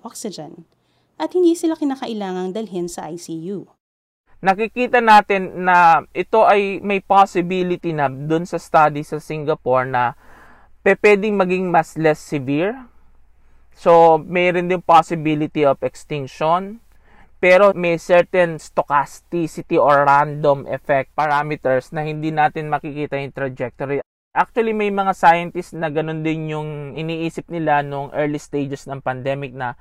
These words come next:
Speaker 2: baka mawala din siya eventually kagaya ng sars.
Speaker 1: Pero minsan, ang mga random mutations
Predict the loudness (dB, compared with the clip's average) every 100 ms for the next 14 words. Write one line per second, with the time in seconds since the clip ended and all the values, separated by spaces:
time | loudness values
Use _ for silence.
0 | -20 -20 -8 0 4 4 4 4 6 4
1 | 6 4 2 -6 -10 -6 -2 -2 -4 -4
2 | -6 -6 -6 -6 -6 -4 -2 -2 -2 -8
3 | -10 -4 0 0 -2 -12 _ _ _ _
4 | -10 -6 -2 0 0 0 0 0 0 0
5 | 2 2 0 -4 -6 -8 -8 -10 -12 -10
6 | -12